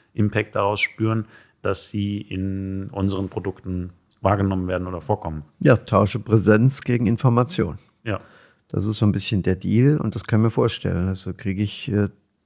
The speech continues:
Speaker 2: Zeilen, kriege ich ein Foto, ne, wie tauche ich auf?
Speaker 1: Und da versuche ich immer in der, also wenn's nicht rein, es gibt auch Leute, die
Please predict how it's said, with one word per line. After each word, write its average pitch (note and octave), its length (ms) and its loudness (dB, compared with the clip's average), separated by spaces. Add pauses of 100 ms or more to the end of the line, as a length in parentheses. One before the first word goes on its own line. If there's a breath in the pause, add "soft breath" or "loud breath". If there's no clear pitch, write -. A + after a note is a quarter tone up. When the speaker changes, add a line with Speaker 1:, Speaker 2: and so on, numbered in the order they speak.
(420)
Speaker 2:
Zeilen, B2 600 2
kriege - 260 -4
ich - 200 -8
ein F#2 340 -2
Foto, A#2 640 4 (680 soft breath)
ne, A#2 160 0
wie C3+ 100 2
tauche G#2 300 4
ich - 160 -6
auf? - 320 -6 (880 soft breath)
Speaker 1:
Und G2+ 140 4
da G2 100 6
versuche G2+ 380 0
ich - 180 -8
immer A#2+ 220 -2
in G#2+ 180 2
der, F#2 400 -2 (600)
also G2 200 4
wenn's G2 240 2
nicht F2 180 -4
rein, F2+ 220 2
es G#2+ 160 -4
gibt - 180 -10
auch F#2+ 120 -2
Leute, G2+ 260 2
die G2 240 -8